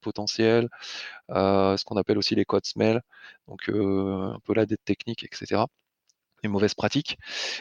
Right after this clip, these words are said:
Euh, et là, c-, là, pour le coup, j'ai, j'ai, j'ai une expérience un peu, pas malheureuse, mais je pense que c'est bien, en fait, de se mettre ce qu'on appelle une quality gate, c'est-à-dire de se donner un objectif et essayer de le remplir,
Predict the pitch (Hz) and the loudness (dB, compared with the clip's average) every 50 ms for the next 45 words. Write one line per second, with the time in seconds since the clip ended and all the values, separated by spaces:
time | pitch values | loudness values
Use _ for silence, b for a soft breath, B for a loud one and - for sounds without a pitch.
0 | B B - - 117 104 104 104 104 104 104 101 101 98 101 101 98 95 95 92 | B B -6 0 2 4 6 6 6 6 6 6 6 6 6 4 4 4 2 2
1 | - - - - - - - - - 107 - 120 120 - - - - - - 113 | 0 0 -4 -6 -8 -10 -8 -4 0 2 2 2 2 0 -6 -10 -12 -8 -2 2
2 | 117 127 - - - 117 110 - - 143 147 151 151 135 - - 113 110 110 107 | 2 2 2 2 -2 -2 -2 -2 -4 -2 0 0 0 0 2 2 2 4 4 2
3 | 107 107 107 113 107 104 104 104 - - 104 107 110 107 107 107 107 107 107 110 | 2 0 0 -2 -2 -2 -2 -4 -4 -6 -6 -6 -6 -8 -8 -6 -4 -2 0 0
4 | 110 - - - _ - 123 113 113 120 123 123 - 110 104 - - 117 113 113 | 0 0 -2 -6 _ 2 2 4 4 2 2 0 0 -2 -2 -4 -4 -4 -2 0
5 | 113 113 113 113 110 107 107 - - - - - 95 101 104 104 113 127 143 151 | 0 0 0 -2 -2 -4 -6 -8 -6 -4 -2 -2 0 0 0 0 0 2 0 0
6 | 147 - 113 110 - B B B B B B B B B B B B B B - | 0 -2 -4 -4 -6 B B B B B B B B B B B B B B -2
7 | - - 127 131 - - 117 - - 120 107 110 120 131 135 131 - - 131 131 | 2 2 2 2 4 2 0 2 2 2 2 4 2 4 4 4 4 2 0 2
8 | 127 117 107 - - 123 - - - 113 107 - - 123 127 117 - - 117 113 | 2 0 -2 0 -2 -2 -2 -2 0 0 0 2 2 0 0 -2 0 0 0 0
9 | 113 - 127 123 117 117 110 - - - - 104 104 113 113 - - 107 101 110 | 0 -4 -4 2 2 2 2 2 -4 -2 -2 0 2 2 0 0 -2 0 0 2
10 | 113 120 123 120 120 113 110 117 110 - - 143 143 - 120 110 104 - - 120 | 4 4 4 4 2 2 2 2 0 0 0 -2 0 2 2 2 2 2 2 2
11 | 113 113 110 110 104 101 - 123 131 135 - - | 2 2 2 2 2 0 2 2 2 2 2 -4